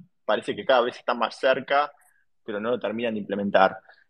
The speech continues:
Eh, veremos cua-, cuando lleguen, la verdad para mí es, bueno, creo que en la, en el ecosistema somos todos bastante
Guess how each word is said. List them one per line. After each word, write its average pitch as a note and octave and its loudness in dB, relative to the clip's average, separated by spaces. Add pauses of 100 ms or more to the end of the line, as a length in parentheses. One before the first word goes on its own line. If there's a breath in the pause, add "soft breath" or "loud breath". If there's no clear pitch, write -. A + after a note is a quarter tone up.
(140)
Eh, G2+ 2
veremos A#2+ 6
cua-, G#2+ -4
cuando G#2+ -4
lleguen, D#3 0
la G#2+ 0
verdad A2 0
para G#2+ -2
mí A2 -6
es, - -12
bueno, G#2+ -6
creo A2 -4
que G2 -2
en F2+ -12
la, F#2 -10 (220)
en F#2 -2
el F2+ -2
ecosistema A2 6
somos F#2+ -4
todos G2 2
bastante - -6